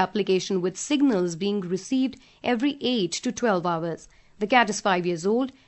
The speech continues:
and weighs around seven kilograms. Forest staff had found the feline in a recumbent state and x-rays revealed potential injuries to its pelvis and spine. After treatment,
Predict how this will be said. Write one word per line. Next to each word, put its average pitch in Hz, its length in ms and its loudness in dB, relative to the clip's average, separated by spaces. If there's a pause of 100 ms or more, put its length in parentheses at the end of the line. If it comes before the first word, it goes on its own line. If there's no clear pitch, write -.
(140)
and 262 180 2
weighs 269 240 2
around 240 440 2
seven 285 240 2
kilograms. 180 600 -2 (400)
Forest 285 340 2
staff 294 360 0
had 262 160 -2
found 247 460 2
the 233 80 0 (160)
feline 240 500 2
in 220 260 0
a 208 80 2
recumbent 254 520 2
state 180 420 -2 (260)
and 240 260 0
x-rays 269 580 0
revealed 208 360 0
potential 214 460 2
injuries 185 400 0
to 190 100 -2
its 175 140 -8
pelvis 214 480 -2 (200)
and 180 200 -4
spine. 165 420 -2 (400)
After 202 240 2
treatment, 233 520 0